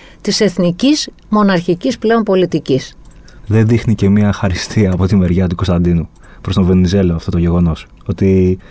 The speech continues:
Speaker 2: ενώ τον επανέφερε στο στράτευμα, στη συνέχεια, ε, δημιούργησε το αντιβενιζελικό μέτωπο, αντί να νιώθει, δεν θα λέγα ευεργέτη, ας το πούμε ευεργέτησε εισαγωγικά τον Βενιζέλο. Είχε εκδιωχθεί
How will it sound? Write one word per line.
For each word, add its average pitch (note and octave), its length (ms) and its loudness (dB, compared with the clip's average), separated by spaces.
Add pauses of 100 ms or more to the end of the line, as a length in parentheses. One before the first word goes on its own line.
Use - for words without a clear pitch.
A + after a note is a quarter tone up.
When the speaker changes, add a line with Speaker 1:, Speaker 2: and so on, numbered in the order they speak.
(140)
Speaker 2:
ενώ G#2 260 2
τον G2 160 2
επανέφερε F2+ 540 0
στο F2 120 -4
στράτευμα, E2+ 640 -2 (400)
στη - 180 -10
συνέχεια, F2+ 920 0 (380)
ε, G2 220 0 (1120)
δημιούργησε G#2+ 500 2
το F#2+ 220 0
αντιβενιζελικό F2 1040 0
μέτωπο, F2+ 380 -2
αντί F2 140 0
να G2+ 140 2
νιώθει, G2 720 0 (480)
δεν E3+ 120 0
θα - 100 2
λέγα A2+ 140 2
ευεργέτη, F#2 640 0 (100)
ας - 100 -8
το C#3 60 -2
πούμε D3 180 2
ευεργέτησε C3 680 0 (280)
εισαγωγικά G#2+ 600 2
τον F2+ 140 0
Βενιζέλο. D#2+ 540 0
Είχε A#2+ 160 -2
εκδιωχθεί A2+ 720 0